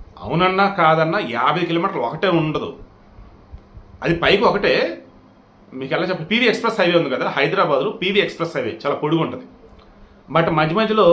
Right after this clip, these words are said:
దిగటానికి కూడా ఒకటి ఉండిద్ది అనమాట. ఇది పైన వెళ్తూనే ఉంది, దాని నుంచి కింద దిగటానికి ఒకటి ఉండిద్ది అన్నట్టు. అలా దీనికి ఖచ్చితంగా మధ్యలో ఎక్కడో చోట ఉంటుంది.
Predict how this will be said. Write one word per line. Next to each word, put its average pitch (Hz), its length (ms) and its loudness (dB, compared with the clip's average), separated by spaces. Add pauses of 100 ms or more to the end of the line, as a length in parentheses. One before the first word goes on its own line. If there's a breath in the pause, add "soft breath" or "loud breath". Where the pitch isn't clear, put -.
(380)
దిగటానికి 190 360 0
కూడా 208 120 6
ఒకటి 156 300 0
ఉండిద్ది 143 200 -2
అనమాట. 104 180 -8 (180)
ఇది 151 80 -6 (100)
పైన 170 200 4
వెళ్తూనే 202 340 2
ఉంది, 285 140 -2 (180)
దాని 175 180 4
నుంచి 208 160 -6
కింద 202 120 2 (100)
దిగటానికి 175 340 -2
ఒకటి 143 160 -4
ఉండిద్ది 123 240 -6
అన్నట్టు. 85 260 -14 (1000)
అలా 190 140 6 (140)
దీనికి 180 260 0
ఖచ్చితంగా 202 400 -4
మధ్యలో 175 240 0
ఎక్కడో 175 220 2
చోట 180 100 0 (100)
ఉంటుంది. 156 300 -2